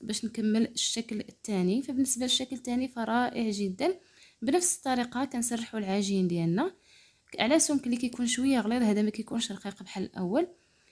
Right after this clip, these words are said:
كنحاول انني ناخذ هاد القطعه هذه ديال الشباكيه وكنحاول نقاد، آه، الحجم ديالها، كنقاد على شكل اللي كيكون على شكل مستطيل، هي باش هكا يتقادوا ليا دوك اله-، الحاشيات ديالها وما تبقاش ليا هكاك مشنفه،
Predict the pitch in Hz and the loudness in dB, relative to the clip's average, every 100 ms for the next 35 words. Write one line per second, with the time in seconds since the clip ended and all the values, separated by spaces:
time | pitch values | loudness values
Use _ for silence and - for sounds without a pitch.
0 | _ _ _ _ - 311 285 330 330 262 | _ _ _ _ -2 0 2 4 4 4
1 | 262 262 254 254 262 226 220 - - - | 4 4 4 2 2 2 0 -4 -10 -4
2 | 247 240 220 214 220 190 208 202 196 190 | 0 0 0 0 0 0 0 2 2 2
3 | 185 190 185 196 226 240 - 190 277 370 | 0 0 -2 -4 -6 -6 -4 -2 -2 -4
4 | _ _ _ - - 277 240 240 247 254 | _ _ _ -18 -4 -2 -2 0 2 2
5 | 247 254 226 - - 214 196 185 190 196 | 0 -2 -2 -4 -4 0 2 2 0 0
6 | 277 247 233 208 196 180 214 277 240 240 | 2 4 4 4 4 4 2 -2 -6 -6
7 | 208 208 196 202 214 - 226 - _ _ | -6 -4 -4 -2 -4 -6 -8 -10 _ _
8 | _ _ _ _ _ _ 220 220 220 214 | _ _ _ _ _ _ -2 2 2 0
9 | - 226 - - _ _ 196 208 240 214 | 2 2 2 -6 _ _ -4 -2 0 2
10 | 208 208 - 185 185 294 320 _ _ _ | 2 2 0 -4 -4 -4 -6 _ _ _
11 | - 294 262 247 240 240 247 240 226 214 | -4 -2 0 0 0 0 -4 -2 -2 0
12 | 226 214 208 226 208 214 196 196 190 226 | 0 0 -2 -8 -6 -4 -4 -6 -6 -2
13 | 208 - 208 190 190 196 220 330 311 214 | -2 0 -2 -4 -4 -2 0 2 0 -2
14 | - 262 240 220 220 - 190 - 202 - | -8 -6 -4 -4 -6 -10 -6 -4 -4 -4
15 | 381 | -8